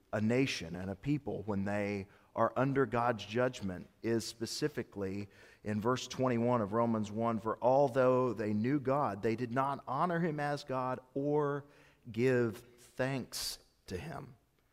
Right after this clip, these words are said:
but they became futile in their thinking, and their foolish hearts were darkened." So as Christian pe-, Christian people, we are to give thanks and show gratitude to God in all things, and the love of our country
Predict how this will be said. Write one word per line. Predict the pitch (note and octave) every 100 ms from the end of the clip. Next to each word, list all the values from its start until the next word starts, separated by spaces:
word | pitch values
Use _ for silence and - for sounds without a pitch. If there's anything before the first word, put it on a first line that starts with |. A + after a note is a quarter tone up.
| _ _ -
but | F#2+
they | A2
became | G2 G2+ A2+ G2
futile | - A2+ G#2+ - G2+ G2 F#2 F2
in | G2+ F2+ F2
their | F2 E2+
thinking, | - E2 D#3+ - E2 -
and | F#2
their | F#2
foolish | - G#2 G#2 G2
hearts | E2 E2+ - - _ _ _ _
were | - E2+
darkened." | F2+ - - E2+ - - _ _ _ _
So | - A3
as | G#3 -
Christian | - C#3 C3+ D3 B2+
pe-, | B2+ B2+
Christian | - B2 - - G#2
people, | - F#2+ - G2 - _ _ _ -
we | A2 B2+
are | B2+
to | C3 A#2+
give | G#2+ A2
thanks | - A2 A2 G#2 - -
and | G2+ G2+ F2+
show | - A2 G2+
gratitude | G#2+ G#2+ G2 G#2 G2
to |
God | F#2+ G#2+ G2+ G2+ G#2 - _ _
in | G2+ G#2
all | - G2+ G2+
things, | G2 F2+ E2+ G2 - - - _ _ _ -
and | F2+
the |
love | F2+ F#2+ F#2+
of | G2
our | G2+ G2
country | - A2 - - C3+